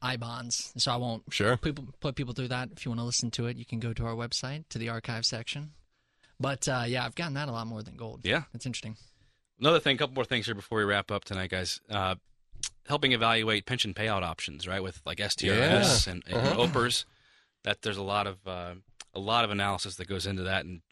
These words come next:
Speaker 3: geez, there's so many different options people have now when they retire on which option's gonna be best and how should they take it and what about your spouse or what about kids.
Speaker 2: And most
Speaker 3: So
Speaker 2: people don't even know.
Speaker 3: Well, yeah,
Speaker 2: Right?
Speaker 3: I
Speaker 2: Could
Speaker 3: think
Speaker 2: you
Speaker 3: some of the, some of these pension systems don't really show you a lot of the details to
Speaker 2: Yeah.
Speaker 3: actually go to submit your application to retire. So that's, that's kind of frustrating.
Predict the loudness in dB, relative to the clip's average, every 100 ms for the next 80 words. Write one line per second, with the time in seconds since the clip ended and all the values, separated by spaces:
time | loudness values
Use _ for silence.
0 | -6 -4 -4 -4 -2 0 -2 -2 -4 -6
1 | -4 -4 -4 -6 -8 -8 -6 -6 -4 -6
2 | -8 -8 -10 -10 -6 -4 -4 -6 -8 -8
3 | -6 -4 -4 -8 -12 -12 -10 -4 -2 -2
4 | -6 -10 -8 -10 -8 0 0 2 -4 -4
5 | -10 -10 -12 -10 -8 -2 -2 -2 -6 -10
6 | -14 -12 -12 -4 -2 -2 -6 -8 _ -6
7 | -2 0 0 0 0 2 2 2 2 0
8 | 0 -2 -6 -12 -12 0 4 6 6 2
9 | 2 4 4 4 2 0 0 0 0 -2
10 | -4 -6 -6 -6 -6 -6 -4 0 0 2
11 | 2 0 -4 -2 0 0 -2 2 4 2
12 | 0 -2 -2 -2 -2 -4 -4 -4 -4 -4
13 | -4 -2 -2 -8 -8 -2 0 0 -2 -4
14 | -6 -6 -10 -6 -8 -8 -10 -10 -12